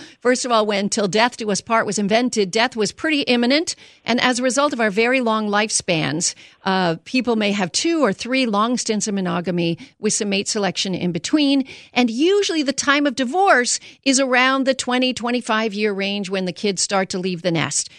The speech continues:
Now is also a time, Mike, when people are looking for a close, intimate, companionate retirement relationship, right?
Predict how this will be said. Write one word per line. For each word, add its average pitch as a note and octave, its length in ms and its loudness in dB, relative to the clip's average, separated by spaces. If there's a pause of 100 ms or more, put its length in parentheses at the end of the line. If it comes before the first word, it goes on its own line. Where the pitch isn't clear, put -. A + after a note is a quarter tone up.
(180)
Now C#4+ 500 4 (240)
is B3+ 280 2
also F#4+ 380 2
a F4 40 -2
time, C4 320 0
Mike, A3 220 0
when A#3+ 140 0
people C#4+ 340 -2
are C#4 140 2
looking G#3+ 340 -2
for G3 320 -2
a - 60 -6
close, B3+ 800 0 (540)
intimate, A#3 640 0 (320)
companionate A3 1040 -2 (300)
retirement C#4 840 -2
relationship, - 720 -6 (120)
right? A#3 280 -4